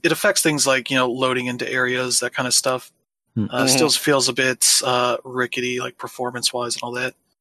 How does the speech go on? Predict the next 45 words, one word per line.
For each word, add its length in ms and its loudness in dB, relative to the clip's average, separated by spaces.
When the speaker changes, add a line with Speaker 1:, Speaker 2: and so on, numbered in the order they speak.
Speaker 1:
And 380 -6
I 120 -2
would 140 0
love 220 -4
to 100 -4
see 520 0
them 200 -4
kinda 200 0
do 120 0
a 40 0
thing 180 0
where 80 -2
it's 120 -2
like, 120 -2
okay, 260 2
it's 320 2
now 100 4
sixty 360 2
frames 240 0
per 80 -4
second 360 0
all 180 -2
of 80 -6
the 60 -6
time. 320 -8
Speaker 2:
Hmm. 160 0
Speaker 3:
Mm. 200 0
Speaker 1:
Uh, 360 0
you 80 -8
can 120 -4
fly 280 2
around 580 2
and 400 -2
go 120 -2
through 160 -6
the 80 0
different 640 -4
levels 360 0
of 140 -4
detail 560 -6
on 100 -4
the 60 -4
ground 320 0
as 140 2
you're 340 -2